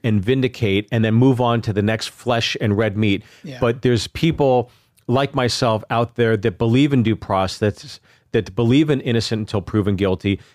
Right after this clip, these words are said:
Speaker 1: and believe in the character. And if there's one thing is I, one thing I could communicate to the audience listening is that,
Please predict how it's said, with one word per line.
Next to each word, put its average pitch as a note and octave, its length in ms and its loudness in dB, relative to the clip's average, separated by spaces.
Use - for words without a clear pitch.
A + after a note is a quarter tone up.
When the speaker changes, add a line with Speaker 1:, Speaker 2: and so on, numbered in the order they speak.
Speaker 1:
and A#2+ 160 -2
believe C3+ 400 2
in A2+ 280 0
the A#2+ 80 -2
character. D3 580 0
And A2 480 -4
if - 160 -2
there's A#2+ 220 0
one C#3 180 0
thing C#3 140 0
is A#2 100 0
I, A#2+ 140 2
one C#3+ 220 0
thing C#3 160 0
I A#2+ 60 0
could - 160 -10
communicate C3 580 0
to A2+ 80 -2
the G#2+ 140 -2
audience A2 380 0
listening B2 440 -2
is C#3 180 4
that, C#3+ 300 2